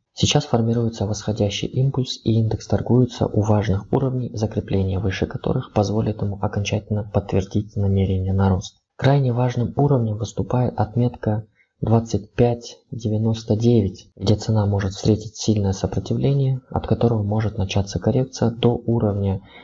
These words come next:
поддержки на двадцать, на двадцать четыре ноль один, но не ниже отметки двадцать три пятнадцать. Отбой из этой зоны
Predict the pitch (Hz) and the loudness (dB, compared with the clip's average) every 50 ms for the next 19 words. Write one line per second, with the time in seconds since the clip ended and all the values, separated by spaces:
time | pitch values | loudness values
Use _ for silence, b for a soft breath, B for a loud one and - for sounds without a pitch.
0 | B B _ - 104 101 101 - 110 104 - - - - 98 98 101 101 101 95 | B B _ 0 0 0 2 0 0 0 0 -2 -6 -4 -2 0 0 0 0 -2
1 | 98 - - - - 104 104 101 - - - - 101 98 - - - - - - | -2 -4 -4 -2 0 0 0 0 -2 -10 -2 -2 -2 -2 0 -6 -10 -10 -10 -8
2 | - - 107 104 98 107 107 104 104 - - - - - - - 98 98 98 98 | -4 -2 0 0 2 2 2 0 0 -4 -10 -10 -10 -10 -4 -2 0 2 2 2
3 | 92 90 - - _ - 101 101 98 98 104 110 113 143 151 156 160 - _ _ | 0 -2 -4 -10 _ -2 2 2 4 4 2 2 2 2 2 2 0 -2 _ _
4 | _ 104 120 139 131 113 104 101 107 113 113 110 98 98 98 - 104 110 113 - | _ 2 2 4 4 4 2 2 0 0 2 2 2 0 0 0 -2 -2 -4 -4
5 | - 95 95 - - 85 87 98 95 98 - - - _ _ _ - 101 107 110 | -4 -4 -4 -4 -6 -4 0 0 0 0 -2 -10 -18 _ _ _ 2 4 4 2
6 | 110 110 - - _ _ - 101 98 101 104 101 98 92 92 - - - _ - | 2 0 -4 -12 _ _ -6 -6 -2 2 2 4 4 2 0 -4 -14 -20 _ -20
7 | - - _ _ _ _ _ 104 101 110 - 135 139 135 123 120 117 117 123 120 | -20 -20 _ _ _ _ _ -2 -2 2 4 6 6 6 4 2 2 2 2 2
8 | - 120 120 120 127 139 147 147 127 104 98 98 - | 2 0 0 2 0 0 2 2 2 0 -2 -4 -10